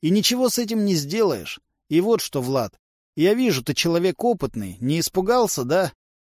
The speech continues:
Небось, и ручной метатель где-то припрятан на всякий случай.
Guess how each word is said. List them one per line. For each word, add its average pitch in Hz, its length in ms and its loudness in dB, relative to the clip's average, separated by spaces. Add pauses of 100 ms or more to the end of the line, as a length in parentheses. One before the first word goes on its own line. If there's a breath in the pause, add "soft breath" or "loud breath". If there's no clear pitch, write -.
(120)
Небось, 175 400 2
и 190 40 4
ручной 185 380 2
метатель 170 480 0
где-то 143 320 0
припрятан 139 600 0
на 139 80 0
всякий 151 340 -4
случай. - 540 -4